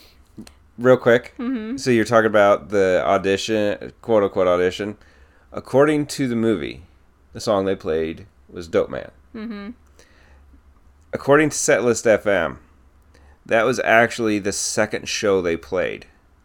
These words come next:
Speaker 1: There was a, that was March eleventh of eighty-seven.
Speaker 2: Mm-hmm.
Speaker 1: It was in Compton. The only thing on the track list is Dope Man.
Speaker 2: Okay.
Speaker 1: There's a date, um, from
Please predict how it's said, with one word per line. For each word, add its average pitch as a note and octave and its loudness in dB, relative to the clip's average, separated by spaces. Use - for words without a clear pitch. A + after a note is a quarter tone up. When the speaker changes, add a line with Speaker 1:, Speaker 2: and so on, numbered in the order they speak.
Speaker 1:
There F#2+ 2
was F#2 -2
a, F2+ -4
that F2 -2
was F2 -4
March F#2+ -2
eleventh F2 0
of E2+ -10
eighty-seven. D2+ -6
Speaker 2:
Mm-hmm. G#2 -14
Speaker 1:
It E2+ 2
was E2 -2
in A2 -2
Compton. F#2 0
The D#2+ -4
only F#2+ 0
thing F#2+ -4
on F2 -2
the F2+ -4
track D#2+ -2
list C#2+ -12
is D#2 -12
Dope C2+ -6
Man. G1+ -12
Speaker 2:
Okay. A3 -10
Speaker 1:
There's G#2 4
a G#2 2
date, A#2+ 0
um, F2 2
from G2 0